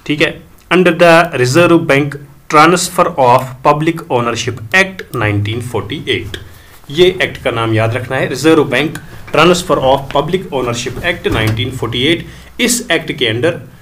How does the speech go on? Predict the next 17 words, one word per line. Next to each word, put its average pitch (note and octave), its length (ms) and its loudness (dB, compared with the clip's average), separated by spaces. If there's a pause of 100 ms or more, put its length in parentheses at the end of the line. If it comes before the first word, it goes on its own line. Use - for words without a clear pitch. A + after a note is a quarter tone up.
(180)
अ, A#2+ 260 0
Reserve D#3+ 380 2
Bank C#3+ 260 2
of C3+ 140 -6
India A2+ 220 -2
को D#3 80 -2
नेशनलाइज A2 680 -2
किया G2 260 -4
गया। F#2 260 -10 (960)
तो A3+ 60 4
दोस्तों, G#3 340 4
ये E3 540 2
थी G3 120 -2
कुछ, G3 380 -2
अ, C#3 360 2 (640)
इंपॉर्टेंट E3+ 500 2
डेट्स C#3+ 420 2